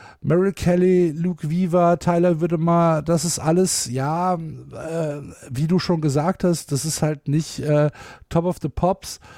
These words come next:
Aber wie gesagt, äh, ich könnte mir vorstellen, dass hier in, im Pitching, äh, sich etwas verbessert und, äh, von daher, ähm, ist das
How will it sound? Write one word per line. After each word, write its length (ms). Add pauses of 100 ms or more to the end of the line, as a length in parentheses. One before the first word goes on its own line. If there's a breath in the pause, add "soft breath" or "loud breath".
(240 loud breath)
Aber 500
wie 200
gesagt, 560
äh, 400 (200)
ich 380 (760)
könnte 380
mir 180
vorstellen, 600
dass 260
hier 380 (460 loud breath)
in, 400
im 240
Pitching, 760
äh, 480
sich 220
etwas 280
verbessert 680
und, 340
äh, 300
von 200
daher, 480 (840 loud breath)
ähm, 400
ist 260
das 320